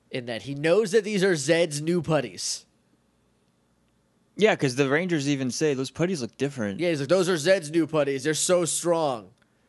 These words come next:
Speaker 1: Zed just created them, I think. It feels like Zed was like, "Your putties are dumb. Here's a better version."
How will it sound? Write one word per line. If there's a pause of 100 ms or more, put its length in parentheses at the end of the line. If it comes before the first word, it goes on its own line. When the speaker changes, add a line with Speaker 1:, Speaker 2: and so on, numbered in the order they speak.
(100)
Speaker 1:
Zed
just
created
them,
I
think. (1400)
It
feels
like
Zed
was
like,
"Your
putties
are
dumb.
Here's
a
better
version."